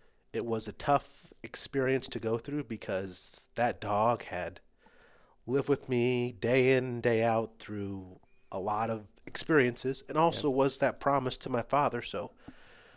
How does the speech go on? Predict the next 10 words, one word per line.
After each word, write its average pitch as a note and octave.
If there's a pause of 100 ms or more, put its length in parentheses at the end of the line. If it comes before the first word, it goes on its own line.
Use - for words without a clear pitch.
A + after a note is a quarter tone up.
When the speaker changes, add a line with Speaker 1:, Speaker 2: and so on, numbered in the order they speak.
(120)
Speaker 1:
I -
kinda F#3+
felt E3 (1400)
in D3+
the C#3
initial C#3+
grief B2+
stages C3
that A2+
perhaps -